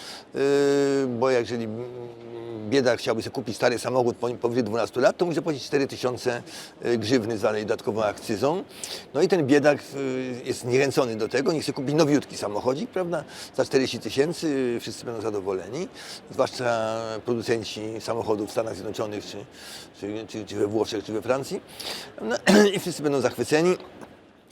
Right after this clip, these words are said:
a ten, a ten biedny Polak niech za to płaci. Takiego s-, czegoś takiego skurwysyństwa, proszę państwa, powiem uczciwie, to już trudno sobie,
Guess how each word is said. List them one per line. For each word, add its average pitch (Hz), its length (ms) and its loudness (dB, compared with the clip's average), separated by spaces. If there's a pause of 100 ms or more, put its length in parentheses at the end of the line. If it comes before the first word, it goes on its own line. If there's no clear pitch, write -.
a 131 160 4
ten, 131 420 2
a 127 100 4
ten 135 180 0
biedny 131 300 6
Polak 123 380 6
niech 120 200 6
za 117 120 2
to 127 100 -2
płaci. 117 300 2
Takiego 175 340 2
s-, - 260 -2 (340)
czegoś 123 200 -6
takiego 147 220 -2
skurwysyństwa, 131 1080 -4
proszę 117 180 -6
państwa, 113 340 -6
powiem 113 260 -6
uczciwie, 120 500 -8 (420)
to 156 80 0
już 156 120 2
trudno 180 300 4
sobie, 139 360 0